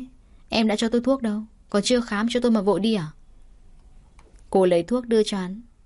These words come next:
"Thuốc đây, về uống ngày ba lần, nếu hết,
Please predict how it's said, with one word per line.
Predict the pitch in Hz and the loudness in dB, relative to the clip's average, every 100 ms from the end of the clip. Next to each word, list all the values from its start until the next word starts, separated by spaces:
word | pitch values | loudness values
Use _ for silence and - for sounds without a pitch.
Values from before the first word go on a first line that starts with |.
| - | -2
"Thuốc | 254 240 | 2 2
đây, | 226 220 196 - - _ - - | 0 -2 -8 -18 -20 _ -16 -2
về | 202 214 | 0 2
uống | 220 220 262 | 2 2 2
ngày | 240 | 0
ba | 226 226 | -2 -2
lần, | 208 185 180 - - | -4 -6 -12 -14 -2
nếu | 202 220 | 2 4
hết, | 262 | 2